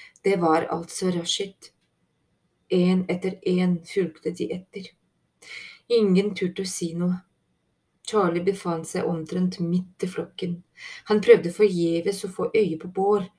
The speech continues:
Bak Charlie gikk gutten som hadde sittet i kanoen foran hans. Charlie kunne høre at han snufset.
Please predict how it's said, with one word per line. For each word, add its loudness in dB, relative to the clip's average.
Bak 0
Charlie 2
gikk -2
gutten -4
som -6
hadde -2
sittet -6
i 2
kanoen -2
foran -4
hans. -10
Charlie 4
kunne 0
høre 0
at -12
han -4
snufset. -8